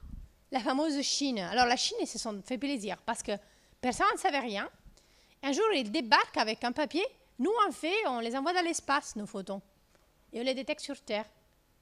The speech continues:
Tout le monde se dit, « Ah, cool, nous, on n'y est pas encore, <laughs> vraiment, on est plutôt loin de ça. » Donc, ça a boosté tous les programmes de financement mondiaux.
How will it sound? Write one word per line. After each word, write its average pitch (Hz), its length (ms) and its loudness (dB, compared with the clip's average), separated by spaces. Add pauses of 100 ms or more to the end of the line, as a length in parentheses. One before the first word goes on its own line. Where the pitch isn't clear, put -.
(160)
Tout 262 100 -12
le 277 60 -4
monde 349 100 -2
se 359 100 -8
dit, « 277 80 -2
Ah, 403 200 0
cool, 381 260 4 (400)
nous, 262 200 -4
on 339 160 0
n'y 247 80 0
est 262 60 -2
pas 330 120 0
encore, 311 260 4
<laughs> - 80 -10
vraiment, 240 280 4 (100)
on 277 60 0
est 254 100 2
plutôt 294 300 0
loin 330 200 2
de 247 160 -2
ça. » 214 220 -8 (400)
Donc, 240 100 -6
ça 240 120 -2
a 214 40 0
boosté 311 420 -2
tous 240 100 -6
les 220 100 0
programmes 226 380 -2
de 208 80 -4
financement 214 460 -10
mondiaux. 208 440 -2